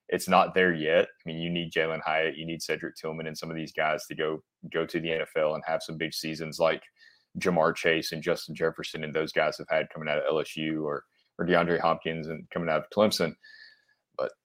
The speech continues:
man, it, it feels like it's on the verge of being that. Like, Heupel's getting wide receivers to the N F L, and if Hyatt and Tillman and, and Velus Jones prove that they can succeed in the N F L coming from Heupel's o-, o-, offense,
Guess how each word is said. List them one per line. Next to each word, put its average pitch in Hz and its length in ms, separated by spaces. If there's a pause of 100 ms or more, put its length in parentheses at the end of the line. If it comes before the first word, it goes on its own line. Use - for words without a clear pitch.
(160)
man, - 320 (260)
it, 90 160
it 98 140
feels 139 300
like 107 140
it's 101 140
on 110 120
the 92 80
verge 92 380
of - 120
being 76 240
that. 50 220 (100)
Like, 64 200
Heupel's 101 420
getting 101 340
wide 87 220
receivers 85 440
to 85 100
the 78 120
N 78 80
F 76 100 (220)
L, 69 340
and - 80
if - 100
Hyatt 87 340
and 78 100
Tillman 78 540 (100)
and, 65 120
and 65 140
Velus 82 320
Jones 78 420
prove 104 400
that 82 140
they 87 140
can 82 180
succeed - 440
in 90 120
the 90 80
N 90 100
F 90 140
L 92 120
coming 90 300
from 92 140
Heupel's 92 400
o-, - 40 (320)
o-, 80 280
offense, 160 460